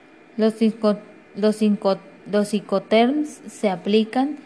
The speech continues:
en toda la, en todos los contratos. No es obligatorio adquirir pólizas, pero algunos incoterms obligan, como es el C I F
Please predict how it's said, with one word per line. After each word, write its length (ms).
en 200
toda 300
la, 300
en 220
todos 220
los 180
contratos. 720
No 100
es 140
obligatorio 720
adquirir 380
pólizas, 680
pero 180
algunos 480
incoterms 640
obligan, 560
como 360
es 200
el 180
C 540
I 280
F 340